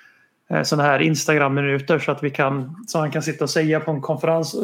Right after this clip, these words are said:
presskonferens om tre år och räkna akademiprodukter som han har gett sin debut till och sådär, liksom, som, så som jag ser att han spelar Skip, Gill och, eh, Spence just nu, så är det ju liksom, det är bara såna här, det är ju bara symbolbyten tills de får göra riktig speltid. Nu vet vi att han håller Skip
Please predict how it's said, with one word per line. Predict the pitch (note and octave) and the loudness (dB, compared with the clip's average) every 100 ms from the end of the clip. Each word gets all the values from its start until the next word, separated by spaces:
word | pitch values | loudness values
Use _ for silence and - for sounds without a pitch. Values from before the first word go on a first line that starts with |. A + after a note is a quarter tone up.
| F#3+ | -2
presskonferens | F3 E3 E3 D#3 F3 F3 | -2 -2 -4 0 0 0
om | D#3+ | -2
tre | D#3 D3 | 0 2
år | C#3 C#3 C3+ F3 | 2 2 0 0
och | D3+ | 2
räkna | D3+ C3+ D3+ C#3 C3+ - - - | 0 0 0 0 0 -6 -10 -6
akademiprodukter | E3+ E3+ D3+ D#3+ D#3+ D3 D#3 - D#3+ | -4 -2 0 0 0 -2 -4 -4 -4
som | D#3+ | -2
han | D3+ | 0
har | D3 | 0
gett | C#3+ C3+ | -2 0
sin | D#3 C#3+ | 0 0
debut | C#3+ D3+ C#3 | 2 0 0
till | D3+ D3+ | -2 -2
och | C#3 | 0
sådär, | F3 - | 0 0
liksom, | C#3 - D3 | -2 -4 -4
som, | - D#3 C3+ - - - - - - | -4 -4 -4 -10 -20 -20 -20 -20 -4
så | - | -2
som | D3 E3 | 4 6
jag | G3 F#3 | 6 4
ser | - D3+ | 4 2
att | C#3 | 4
han | D3 | 0
spelar | - D3 C#3+ | 2 2 2
Skip, | - C#3+ C3+ D#3+ | 0 -4 -2 0
Gill | D3+ C3 C3+ | 0 2 0
och, | C3+ - - | 0 -4 -2
eh, | C#3 C3 C3 _ - | 0 0 -2 _ -14
Spence | - F#3 E3 - C#3+ | 0 2 2 0 -4
just | B2+ | -4
nu, | C#3 B2+ | -6 -4
så | D3 | -4
är | |
det | C#3+ | -2
ju | C#3 | -2
liksom, | C#3+ C#3 C#3+ | -4 -2 -2
det | |
är | D3 | 0
bara | C#3 C3 B2 | 2 0 -2
såna | C#3+ | 0
här, | C3 C3 | 0 0
det | C#3 | 0
är | D3 | 0
ju | |
bara | C3+ C3 | 0 -2
symbolbyten | C#3 C3+ C#3+ C#3+ C3 C#3+ C#3 D#3+ | -2 -2 0 0 0 -2 -2 -2
tills | D#3 - | -2 -6
de | - | -4
får | C#3+ | 0
göra | C3+ C3+ | 2 0
riktig | C#3 D#3 | -2 -6
speltid. | - D3 C#3 D3+ | -2 -2 0 -2
Nu | C#3+ C#3 | -2 0
vet | D3+ D3 - F3 | 0 0 -2 0
vi | |
att | D3+ | 0
han | D#3 | 0
håller | C#3+ B2+ B2+ | 0 0 -2
Skip | - D3 | -4 -6